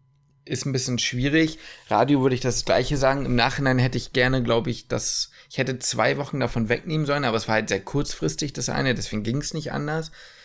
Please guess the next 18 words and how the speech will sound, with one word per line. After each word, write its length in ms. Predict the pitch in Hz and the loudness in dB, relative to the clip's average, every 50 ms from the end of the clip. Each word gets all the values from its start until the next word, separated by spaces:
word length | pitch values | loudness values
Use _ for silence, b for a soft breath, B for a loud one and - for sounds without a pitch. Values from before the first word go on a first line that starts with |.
| B B | B B
Aber 160 | - - - 123 | -6 -2 -2 0
ich 80 | 120 | 0
hätte 220 | 135 120 120 117 - | 0 -2 -2 -2 -2
zwei 380 | - - - 117 113 120 123 | -4 -2 2 2 4 4 4
Wochen, 440 | 123 123 120 - 131 123 120 117 - | 2 0 0 -2 -2 0 0 -2 -4
äh, 280 | - - - - - - - - - - - | -6 -10 -12 -14 -14 -14 -16 -16 -16 -14 -10
woanders 520 | - - - 90 95 95 104 107 - - - | -6 -4 -4 -2 -2 -2 -2 -4 -4 -4 -4
rein 160 | 69 82 69 | -4 -4 -4
investieren 560 | 69 80 - - - - - 95 90 87 - | -6 -6 -6 -8 -8 -8 -8 -8 -8 -8 -6
sollen. 360 | - - 80 78 - 101 B B B B B B | -6 -6 -6 -6 -8 -10 B B B B B B
Das 140 | - - 98 | -10 -8 -6
hätte 140 | 120 101 101 | -6 -6 -4
ich 60 | 98 | -4
machen 600 | 110 107 107 117 120 117 - - - - - - - | -2 -2 -2 -2 -4 -4 -6 -8 -10 -14 -16 -14 -6
sollen, 300 | - 113 110 117 117 107 | -2 0 0 0 0 0
aber 180 | 92 98 113 | -2 -2 -2
die 180 | 104 113 - - | -2 -2 -2 0
ein-, 340 | - 104 113 123 127 - | 0 0 0 0 -2 -4